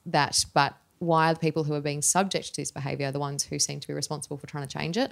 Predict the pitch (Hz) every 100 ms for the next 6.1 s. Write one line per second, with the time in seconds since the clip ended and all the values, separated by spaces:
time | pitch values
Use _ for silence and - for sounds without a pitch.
0 | - - - - 147 143 139 143 - 156
1 | 147 - 151 147 147 160 - 151 143 143
2 | 139 - - - - 165 147 - - -
3 | - - - - - 170 170 165 - _
4 | _ - - 240 226 254 226 170 160 -
5 | 175 202 - 208 180 180 165 147 - -
6 | -